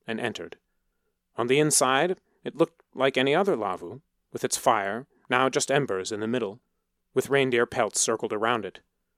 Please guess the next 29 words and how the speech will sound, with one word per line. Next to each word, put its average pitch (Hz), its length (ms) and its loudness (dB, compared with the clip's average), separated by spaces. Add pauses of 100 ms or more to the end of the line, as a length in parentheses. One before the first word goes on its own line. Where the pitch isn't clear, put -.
(880)
The 151 100 6
old 139 200 8
man 113 260 2
sat 117 240 2
at 101 60 -6
the - 80 -4
far 117 320 4
end, 95 340 -4 (400)
where 117 160 0
the 113 80 -2
father 151 340 4
would 92 160 -8
sit - 300 -4 (180)
if 123 120 -8
this 127 200 2
were 98 120 -4
a 95 40 -6
family 120 440 0
lavu. 90 400 -10 (840)
Cross-legged, 135 680 4 (340)
with - 100 -4
a 165 60 0
big 139 240 6
and 123 100 2
oval 131 300 6
drum 123 320 4
in 92 80 -8
his 95 160 -8
lap. 104 320 -6